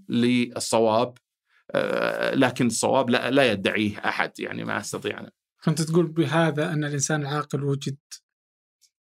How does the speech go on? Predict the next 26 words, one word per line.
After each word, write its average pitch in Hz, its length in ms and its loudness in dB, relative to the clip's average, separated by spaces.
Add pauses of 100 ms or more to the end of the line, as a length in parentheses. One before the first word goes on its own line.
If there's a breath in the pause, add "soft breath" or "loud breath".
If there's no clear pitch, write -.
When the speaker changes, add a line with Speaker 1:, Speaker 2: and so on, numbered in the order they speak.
(120)
Speaker 1:
أنه 98 420 2
جنة 110 440 2
سيدنا 98 640 0
آدم 90 380 -2
والبقعة 117 540 -2
اللي 95 220 -2
وجد 107 380 2
فيها 113 560 0
هذا، - 300 -8 (200)
هذه، 90 340 -2
هذه 95 320 -4
هنا. - 160 -8 (760)
Speaker 2:
في - 60 -8
الجزيرة 139 300 0
العربية. 120 380 -8 (340)
Speaker 1:
في - 80 -14
الجزيرة 104 400 -2
العربية. - 560 -12 (380 loud breath)
وحتى 110 440 2
قبل، 113 380 2
على 110 140 -6
فكرة، 95 480 -6 (880)
ال-، 64 200 -8
ال-، 69 280 -8 (140)
شفت - 300 -4
ال-، 69 240 -4